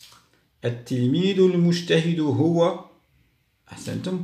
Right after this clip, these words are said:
هو الذي، هو الذي ينال الجائزة.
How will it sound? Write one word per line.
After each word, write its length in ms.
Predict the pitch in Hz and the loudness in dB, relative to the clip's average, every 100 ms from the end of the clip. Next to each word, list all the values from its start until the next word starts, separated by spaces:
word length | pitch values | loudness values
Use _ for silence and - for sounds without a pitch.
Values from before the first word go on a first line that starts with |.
| - | -8
هو 160 | 110 110 | -4 -2
الذي، 640 | 107 139 170 151 117 - - - _ _ _ _ _ _ _ _ _ _ _ _ _ _ _ _ _ _ _ _ _ _ _ _ _ _ _ _ _ _ _ _ _ _ - - _ _ | 2 2 2 2 -2 -4 -12 -20 _ _ _ _ _ _ _ _ _ _ _ _ _ _ _ _ _ _ _ _ _ _ _ _ _ _ _ _ _ _ _ _ _ _ -20 -20 _ _
هو 180 | 120 110 | -8 -4
الذي 640 | 113 135 180 175 185 - - | -2 2 2 0 -4 -6 -2
ينال 440 | 139 139 139 139 | 2 2 2 0
الجائزة. 960 | 135 117 120 123 127 120 120 - 113 | 0 0 0 0 -2 -4 -4 -6 -10